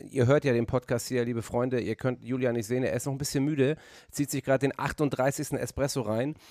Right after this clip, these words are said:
Äh, er hat gleich Training, ähm, Koffein ist ja hilfreich bei der, äh, bei der Leistungs-, ähm, Steigerung, hab ich gehört. Insofern fangen wir jetzt einmal ein bisschen an, ähm, aber was mich wirklich nochmal wirklich interessiert <laughs> jetzt mal:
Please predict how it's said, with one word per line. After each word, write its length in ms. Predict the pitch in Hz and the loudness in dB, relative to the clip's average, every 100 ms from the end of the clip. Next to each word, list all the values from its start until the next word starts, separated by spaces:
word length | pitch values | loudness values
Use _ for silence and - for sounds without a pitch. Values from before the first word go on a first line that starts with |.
| - - - | -20 -20 -6
Äh, 220 | 113 117 113 | 4 4 4
er 80 | |
hat 160 | 127 - | 2 2
gleich 160 | 135 - | 0 0
Training, 480 | 147 147 147 170 | 2 4 4 2
ähm, 300 | 123 120 123 104 | 0 0 -2 0
Koffein 400 | 143 139 135 131 | 0 0 -2 -2
ist 160 | 135 | -2
ja 220 | 127 117 101 | 2 2 2
hilfreich 720 | 120 151 - 104 110 107 - | 4 4 4 2 0 0 -2
bei 140 | 110 110 | 0 2
der, 320 | 104 104 110 | 2 2 -2
äh, 60 | |
bei 140 | 98 107 | 0 2
der 120 | 107 | 2
Leistungs-, 600 | 110 120 120 104 - - 110 | 2 0 -2 -6 -8 -8 -2
ähm, 560 | 101 101 101 - 98 | 0 0 -2 -6 -8
Steigerung, 480 | 98 120 127 113 101 | 0 4 6 4 2
hab 140 | 104 | 0
ich 80 | 98 | 0
gehört. 320 | 110 98 120 - - - - - | 2 4 2 -2 -20 -20 -14 0
Insofern 580 | 123 127 143 147 139 135 | 2 2 4 4 4 2
fangen 280 | 131 143 160 | 0 0 2
wir 60 | 151 | 2
jetzt 100 | - | 2
einmal 240 | 139 135 | 0 2
ein 60 | 135 | 0
bisschen 260 | 147 147 | 0 -2
an, 220 | - 143 147 | 0 0 0
ähm, 500 | 135 135 135 104 50 - _ _ - 98 - | 0 2 0 -2 -8 -16 _ _ -20 -12 -6
aber 200 | - 135 | 2 2
was 140 | 143 - | 2 -2
mich 100 | 139 | -2
wirklich 220 | 165 151 | -2 -2
nochmal 200 | 139 123 | -2 -2
wirklich 220 | 143 - | -4 -4
interessiert 480 | 131 - - 135 - | -4 -4 0 0 2
<laughs> 0 | |
jetzt 260 | - - | -2 -2
mal: 100 | - | 0